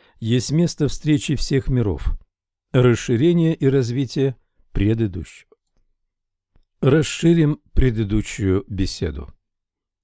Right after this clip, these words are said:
Учителя говорят, что надо научиться приноравливать малое – к великому,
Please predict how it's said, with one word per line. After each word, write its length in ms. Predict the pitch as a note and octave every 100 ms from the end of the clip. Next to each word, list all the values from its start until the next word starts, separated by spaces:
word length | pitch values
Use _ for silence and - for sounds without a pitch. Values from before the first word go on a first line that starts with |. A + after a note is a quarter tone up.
| _ _ _ _ _ _ _ _ _
Учителя 600 | - C3+ C#3 B2 C#3+ C#3 C3
говорят, 540 | A#2 A#2 F2 C#2+ -
что 300 | - - -
надо 400 | G#2+ C3 G2+ D#2+ - -
научиться 720 | A2 A2 G#2+ - C#3+ - A2+
приноравливать 920 | - G#2 G2 G2 G2 D#2 D#2+ D#2+ -
малое – 520 | G2 G2 F2 F2+ A#2+ - _ _
к 80 | -
великому, 640 | A#2+ C3 C3+ - C#2+ C2